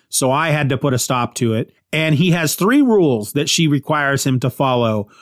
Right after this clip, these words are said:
when he is crossing these names off of this list, when he is making amends. One, and now I'm,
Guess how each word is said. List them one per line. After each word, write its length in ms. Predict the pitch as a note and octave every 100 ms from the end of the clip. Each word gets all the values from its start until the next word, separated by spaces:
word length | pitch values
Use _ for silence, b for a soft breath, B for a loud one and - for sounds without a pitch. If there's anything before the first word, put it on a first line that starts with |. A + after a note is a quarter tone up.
| b -
when 180 | C3+
he 260 | C3+ D#3+ D3
is 200 | C3 A#2+
crossing 460 | - C#3+ C3 C#3+ C3
these 200 | B2+ A2+
names 340 | B2+ B2 A#2
off 220 | A#2+ A2+
of 100 | A2
this 200 | A2+ -
list, 280 | B2 A2 -
when 80 | A2+
he 120 | B2
is 100 | A2
making 320 | A#2 A2+ A#2
amends. 460 | A2 A2 G2 F#2 - B B B -
One, 240 | A#2+ -
and 240 | D#3 E3
now 200 | D3 D3
I'm, 220 | E3 D#3